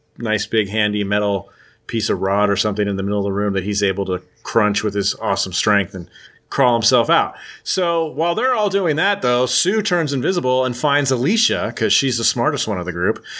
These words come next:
and she's like, "Okay, Alicia, go hide in this closet or whatever, and I'll take your place." And Doom goes to get Alicia, you know, to threaten and hold her hostage.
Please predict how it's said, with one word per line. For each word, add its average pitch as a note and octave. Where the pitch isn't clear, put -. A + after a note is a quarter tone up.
and C#3
she's D#3
like, D#3+
"Okay, F3
Alicia, C#3+
go D#3
hide D3
in C#3+
this C#3
closet F3+
or A#2+
whatever, A#2+
and C3
I'll B2+
take C#3
your C3
place." F#3+
And C3+
Doom F3+
goes D3
to C#3
get C3+
Alicia, C3
you C#3+
know, A#2
to -
threaten B2+
and A#2+
hold A#2+
her A#2
hostage. F3+